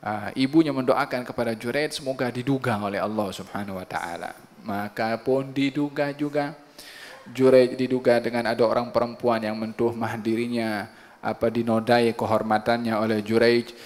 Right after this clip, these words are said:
sehingga orang kampung pun datang halau heret itu Juraij daripada tempat ibadahnya.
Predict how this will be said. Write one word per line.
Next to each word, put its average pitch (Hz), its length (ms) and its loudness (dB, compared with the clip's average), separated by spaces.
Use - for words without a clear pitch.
sehingga 135 320 0
orang 120 320 6
kampung 123 480 0
pun 120 160 -2
datang 123 320 4
halau 127 480 4
heret 123 480 4
itu 123 160 -2
Juraij 123 480 6
daripada 123 320 6
tempat 120 400 0
ibadahnya. 123 720 4